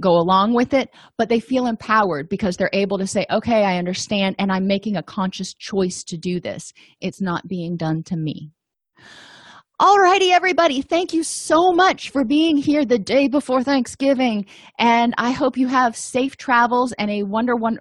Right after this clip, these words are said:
wonderful, wonderful holiday, whatever you're doing, or wonderful, wonderful unholiday if you're not, um, participating in the Thanksgiving festivities. It should be gorgeous weather in a lot of the United States, so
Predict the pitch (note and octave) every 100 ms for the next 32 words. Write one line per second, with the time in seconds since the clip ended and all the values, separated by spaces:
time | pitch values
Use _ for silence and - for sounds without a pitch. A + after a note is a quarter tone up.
0 | - - A3+ B3 - A#3 A3 A3+ - A3+
1 | G#3+ G#3+ G#3+ A3 A3 - - - _ _
2 | _ _ - F#3 A3+ B3 B3+ B3 A3 G3
3 | F#3+ F#3+ G#3+ - F3+ E3+ F3 G#3+ A3+ A3+
4 | G#3+ G#3 G#3+ G#3+ A3+ A3+ B3 A3 G3 G3
5 | F#3+ G3 A#3+ F#3 - G3 G3 G3 F#3+ -
6 | - _ _ _ _ - - - _ -
7 | B3 A3+ G#3 G#3 F#3+ G3+ F#3 F#3+ F#3+ F#3
8 | F3+ - F#3+ F#3+ F3+ F3+ F#3+ - _ _
9 | _ - F#3+ - F#3 F3 F3+ E3+ G#3 -
10 | - - - _ _ G#3+ F#3 - C#4 G#3+
11 | B3 F#3+ F#3 G3+ G#3+ A#3 - F#3+ G3+ A3
12 | A3 F3+ E3+ F3 F3+ G3 F#3 G#3 F#3+ F3+
13 | G3 F3 F#3 F3+ - F#3+ A3+ - - G#3
14 | F3+ F3+ F3+